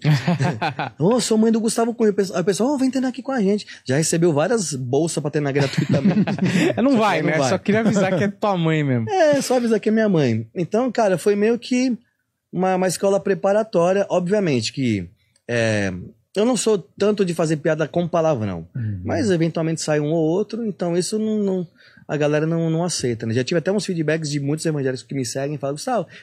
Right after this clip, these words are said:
Speaker 2: tira um pouco dos palavrões, porque eu quero ver com meu filho, eu quero não sei o quê, que você não precisa disso, talvez."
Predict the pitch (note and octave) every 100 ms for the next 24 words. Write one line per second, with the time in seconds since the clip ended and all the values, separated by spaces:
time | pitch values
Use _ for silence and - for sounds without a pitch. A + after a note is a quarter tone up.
0 | _ - C4 B3 G#3+ - A3+ G3+ F3+ A3
1 | G3+ D3+ E3+ F#3 F3 F3 D#3+ B2 F3 G3+
2 | F#3 C#3 D3 E3 D#3 D#3 C#3 A3 G#3 _
3 | - - - G3 A3 - F#3+ D3+ F3 F#3
4 | - C#3 C3+ F#3